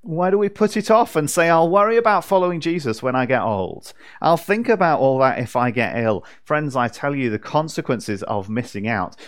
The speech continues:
are a whole lot more serious than twenty-four hours in Oban waiting for the next ferry. Jesus says, verse twenty-eight, "There will be weeping there and gnashing of teeth when you see Abraham, Isaac, and Jacob and all the prophets in the kingdom of God, but you yourself are thrown out."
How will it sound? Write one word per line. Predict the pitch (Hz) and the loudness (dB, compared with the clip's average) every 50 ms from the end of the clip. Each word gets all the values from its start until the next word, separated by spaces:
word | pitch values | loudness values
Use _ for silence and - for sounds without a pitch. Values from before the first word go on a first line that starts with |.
| - - | -14 -6
are | - 117 113 113 | -4 -2 0 0
a | |
whole | 110 - 139 139 151 156 | 0 2 0 0 0 0
lot | 160 160 135 | -2 -2 -2
more | 92 127 123 117 | -2 -4 -4 -4
serious | - - 131 127 127 120 107 95 - | -4 -4 -4 -4 -2 -2 -2 -4 -4
than | - - 104 98 | -6 -8 -10 -8
twenty-four | - - 107 104 - - 101 - 110 107 104 | -4 -4 -4 -4 -6 -8 -6 -4 -2 0 0
hours | 104 101 98 92 90 | 2 0 0 -2 -4
in | 104 98 | -4 -4
Oban | 101 104 104 90 92 87 85 | -4 -4 -4 -6 -8 -8 -6
waiting | 92 90 85 - - 95 85 | -6 -6 -8 -8 -12 -12 -12
for | - 95 | -10 -10
the | 90 90 | -8 -8
next | 90 85 - - - - | -8 -10 -10 -14 -18 -12
ferry. | - - 113 104 101 85 80 - - - - - - - - - - - _ - - - | -8 -8 -6 -6 -6 -8 -8 -10 -12 -18 -20 -20 -20 -20 -20 -20 -20 -20 _ -20 -16 -8
Jesus | - 143 147 143 147 131 - | -6 -4 -4 -2 -2 -4 -2
says, | - 139 127 127 120 | 0 0 0 0 0
verse | - 117 120 117 - - | -2 0 -2 -2 -2 -4
twenty-eight, | - - 117 117 113 - 113 110 107 104 90 | -6 -4 -4 -4 -4 -2 -2 0 0 0 -2
"There | 107 107 107 | -2 -2 -2
will | 101 107 104 104 | 0 -2 -4 -2
be | 92 110 104 98 | -4 -4 -4 -4
weeping | 98 117 131 139 131 - 117 104 95 92 | -2 -4 -4 -4 -6 -8 -8 -8 -6 -4
there | 92 92 87 82 - - - - - | -4 -4 -4 -4 -6 -10 -16 -14 -8
and | - 117 117 117 120 | -4 -2 -2 0 0
gnashing | 127 131 123 - - 127 117 110 | 0 0 -2 -2 -4 -4 -4 -2
of | 110 101 - | -4 -4 -6
teeth | - - 156 156 139 98 - - | -6 -6 -4 -4 -4 -4 -6 -6
when | 123 123 123 | -6 -4 -4
you | 123 127 127 127 | -2 -2 -2 -4
see | 123 - 117 110 107 101 | -4 -4 -4 -4 -4 0
Abraham, | - 123 120 120 110 107 98 87 95 92 92 | 0 0 2 0 0 -2 -4 -4 -4 -4 -2
Isaac, | 101 110 110 107 92 92 - - | -2 -2 -2 -2 -4 -8 -10 -12
and | 92 80 | -10 -4
Jacob | - 131 127 127 123 - 101 85 | -2 -2 -2 -2 -4 -6 -8 -6
and | 104 | -4
all | 110 113 117 | -4 -4 -4
the | 113 113 | -6 -8
prophets | - - 175 170 165 - 143 - - - | -4 -2 -2 -2 -2 -4 -6 -6 -6 -6
in | 131 127 | -6 -6
the | 123 | -6
kingdom | 117 - 131 131 123 117 | -6 -4 -4 -2 -2 -2
of | 117 110 | -4 -2
God, | - 127 120 - - - - - - - - - - - - - - - | 0 0 0 0 -2 -8 -20 -20 -20 -20 -20 -20 -20 -20 -20 -20 -10 -8
but | 139 - | -6 -6
you | 127 117 127 123 | -4 -4 -6 -4
yourself | 117 117 110 - - - - 147 120 104 92 - - - | -4 -4 -4 -6 -6 -6 -4 -4 -4 -4 -6 -8 -10 -10
are | - 104 98 90 | -8 -8 -8 -10
thrown | - - - 107 98 98 92 87 | -12 -14 -12 -10 -8 -8 -8 -8
out." | 85 85 85 82 80 - - - - - | -10 -12 -14 -16 -18 -20 -18 -18 -18 -18